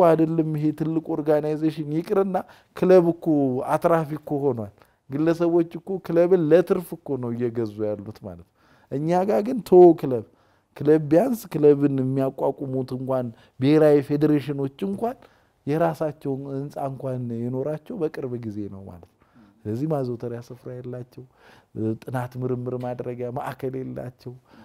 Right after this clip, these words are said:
በርካታ የሌለን ነገር አለና አሁንም ተቋም ሆኖ ከመሄድ አኳያ ሁሉ ነገር ያለው በመንግስት እጅ ነው። ህዝባዊ እንላቸዋለን እንጂ ክለቦች ምናልባት መንግስት የሆነ የኦሎምፒክ ተሳትፎ ላይ የእሱ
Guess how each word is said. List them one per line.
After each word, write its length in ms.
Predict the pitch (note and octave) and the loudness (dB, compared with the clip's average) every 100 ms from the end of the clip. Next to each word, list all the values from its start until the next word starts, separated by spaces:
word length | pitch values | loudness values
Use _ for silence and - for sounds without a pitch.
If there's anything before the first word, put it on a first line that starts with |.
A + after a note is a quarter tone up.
| _ A#2+ | _ -6
በርካታ 500 | C#3+ D3+ - C#3+ - A#2+ G#2+ G#2 | -6 -6 -10 -16 -12 -10 -10 -6
የሌለን 540 | A#2+ B2 A2+ G#2+ G2+ | -4 -4 -4 -6 -8
ነገር 300 | G2+ G2+ G2+ | -8 -10 -10
አለና 360 | A2 A#2 C3+ D#3 - | -10 -10 -10 -12 -14
አሁንም 380 | D3+ D3+ D#3 D3+ - | -10 -8 -8 -12 -10
ተቋም 480 | D#3 D3+ D#3 D3 C#3 | -10 -6 -2 -2 -2
ሆኖ 220 | C3 B2 A2 | -4 -6 -8
ከመሄድ 460 | A2 A2 G#2+ A2+ A2+ | -10 -12 -10 -10 -10
አኳያ 480 | A2 - D#3+ F3 F#3+ _ _ _ | -10 -4 -2 -2 -6 _ _ _
ሁሉ 240 | D4 D4 C#4 G3 | 2 2 2 -2
ነገር 280 | D#3 B2+ A#2+ | 0 0 -2
ያለው 280 | B2 F#3+ G3+ | -2 -6 2
በመንግስት 560 | D3 C3+ A#2 G#2+ _ - | 2 2 -6 -10 _ -18
እጅ 180 | F#2 - | -18 -20
ነው። 160 | - _ _ _ _ _ _ _ _ - | -20 _ _ _ _ _ _ _ _ -10
ህዝባዊ 340 | D3 C#3+ E3 E3 | -6 0 0 0
እንላቸዋለን 720 | D#3 C#3+ C#3 - C3+ C3+ C#3 | -4 -6 -6 -8 -8 -6 -10
እንጂ 180 | C#3 C#3+ | -14 -16
ክለቦች 440 | - D#3 E3 G#3 - _ - _ - | -12 -8 -6 -8 -14 _ -20 _ -2
ምናልባት 400 | C#3+ D3 C#3+ C#3 | 0 4 4 2
መንግስት 420 | C#3+ C#3 C3+ B2+ | -2 -2 -4 -4
የሆነ 280 | C#3+ D3+ D3+ | -2 0 0
የኦሎምፒክ 500 | C3+ C3 C3 B2+ - - | 0 0 0 -4 -10 -10
ተሳትፎ 540 | C3 B2+ B2 - C#3+ | -8 -8 -12 -10 -8
ላይ 140 | F3 F3+ | -6 -4
የእሱ 280 | D3 D3+ | -2 -4